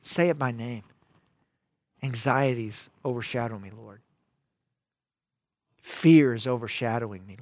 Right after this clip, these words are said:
Lord. And Lord, I, I want to rest right now. I want to dwell right now in the secret place of the Most High so that I can abide under the shadow of you, Lord, the Almighty."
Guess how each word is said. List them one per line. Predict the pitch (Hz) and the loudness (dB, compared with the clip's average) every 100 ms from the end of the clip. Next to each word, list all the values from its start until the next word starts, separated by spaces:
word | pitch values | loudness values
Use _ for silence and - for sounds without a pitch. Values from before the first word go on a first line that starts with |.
| 110 | -20
Lord. | 95 _ _ _ _ _ _ _ _ _ _ _ _ _ _ - | -20 _ _ _ _ _ _ _ _ _ _ _ _ _ _ -12
And | 117 | -4
Lord, | 131 127 | 2 4
I, | 127 - _ - _ _ | 4 2 _ -20 _ _
I | 135 | 4
want | 147 156 139 | 6 6 2
to | |
rest | 110 123 147 139 107 - | 0 6 8 8 6 -2
right | 139 131 | 0 2
now. | 135 113 | 2 4
I | 117 | 6
want | 156 156 139 113 | 6 4 0 -4
to | 139 | -6
dwell | 131 143 143 131 120 | 2 4 6 4 0
right | 117 127 135 147 | -2 2 2 2
now | 147 131 117 | 2 2 0
in | 120 | -4
the | |
secret | 110 143 123 | -8 -8 -10
place | - 123 - | -8 -8 -8
of | 120 | -10
the | |
Most | 117 113 | -12 -8
High | 120 120 - - - | -6 -8 -10 -20 -18
so | - 139 | -6 -4
that | 127 127 | 0 2
I | 135 | 2
can | 143 123 - _ _ _ - | 2 -4 -10 _ _ _ -6
abide | 110 117 139 127 123 | -2 4 4 4 0
under | 120 123 | -4 -8
the | 110 | -8
shadow | - - 117 120 110 | -6 -4 -2 -4 -8
of | 101 | -8
you, | 120 131 | -4 -4
Lord, | 110 104 95 95 | -4 -10 -12 -12
the | 113 | -10
Almighty." | 98 95 90 98 - | -10 -10 -12 -14 -20